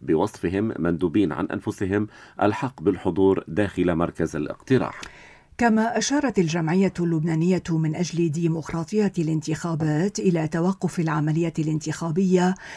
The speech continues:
Speaker 2: في القلم رقم خمسة في مدرسة عرمون الرسمية لأكثر من خمس،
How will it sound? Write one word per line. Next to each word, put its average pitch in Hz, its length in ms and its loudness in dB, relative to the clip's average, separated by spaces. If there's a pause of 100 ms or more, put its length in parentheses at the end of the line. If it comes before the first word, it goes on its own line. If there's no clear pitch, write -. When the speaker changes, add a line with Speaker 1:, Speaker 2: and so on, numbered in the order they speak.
(120)
Speaker 2:
في 190 380 4
القلم 165 480 2
رقم 165 520 0
خمسة 196 560 2
في 160 180 -2
مدرسة 165 540 0
عرمون 160 640 2
الرسمية 156 720 0 (280)
لأكثر 180 680 2
من 160 320 0
خمس، 226 680 -2